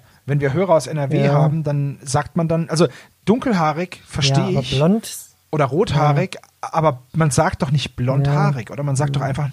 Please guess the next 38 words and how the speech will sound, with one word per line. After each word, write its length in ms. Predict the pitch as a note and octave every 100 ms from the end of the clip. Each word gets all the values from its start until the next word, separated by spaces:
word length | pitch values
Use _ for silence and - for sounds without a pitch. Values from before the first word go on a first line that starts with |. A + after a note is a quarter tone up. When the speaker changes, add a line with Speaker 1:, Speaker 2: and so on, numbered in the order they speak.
| - _
Speaker 1:
blond. 460 | E3+ F#3 B2 - A2+
Blond 220 | C3 D#3
ist 120 | -
doch 80 | E3
diese 220 | E3+ D#3
eine 160 | E3+ C#3+
Ausnahme. 640 | G3 - G2+ F#2 C3 C#3+ C#3
Speaker 2:
Ja, 40 |
ich 120 | C3+
meine, 200 | E3+ F#3+
ähm, 560 | F#3 F3 F3+ F3+ F3 E3 E3+ E3+
du 120 | E3+
wirst 160 | F#3+ G3
wahrscheinlich, 340 | F3+ F#3+ F#3 -
du 80 |
kommst 260 | D#3 F#3+ -
ja 60 | F3+
nun 140 | F3
aus 260 | E3 D#3+ -
Franken, 440 | - E3 F3 D#3
wenn 100 | C3+
ich 120 | C3
mich 120 | C3+
nicht 160 | C#3 B2+
irre. 280 | C#3 D#3+ F3
Da 240 | D#3 D#3
sagt 220 | D3+ E3
man 100 | E3+
ja 100 | E3
auch 100 | F3+
bestimmte 420 | - D3+ - C#3 C#3+
Speaker 1:
Ja. 60 |
Speaker 2:
Dinge 380 | D3 D#3 D3+ C#3
auf 200 | C#3 -
andere 320 | D3 C#3+ C#3
Art 320 | C3 D#3 E3
und, 440 | C3+ C#3 C3+ - -
äh, 320 | C3+ B2+